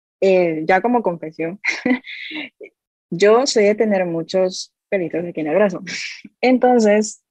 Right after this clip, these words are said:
eh, muchos me criticaban cuando hacía YouTube de por qué yo era así. Pero en realidad uno no debería ofenderse por, por esas cosas.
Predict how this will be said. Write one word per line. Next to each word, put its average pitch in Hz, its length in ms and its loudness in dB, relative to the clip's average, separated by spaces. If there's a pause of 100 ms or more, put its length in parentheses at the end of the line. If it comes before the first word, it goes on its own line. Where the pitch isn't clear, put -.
(100)
eh, 185 500 4
muchos 285 560 0
me 214 100 -2
criticaban 196 600 2
cuando 196 160 -4
hacía 175 260 -8
YouTube 175 460 -4 (340)
de 175 200 -2
por 175 300 -2
qué 190 200 4
yo 175 100 2
era 165 120 -2
así. - 460 -8 (1200)
Pero 262 180 4
en 277 100 4
realidad 269 400 4
uno 285 140 0
no 294 140 -2
debería 208 300 -2
ofenderse 196 460 -8
por, 170 320 -4 (100)
por 165 120 -4
esas 175 200 -4
cosas. 175 540 -2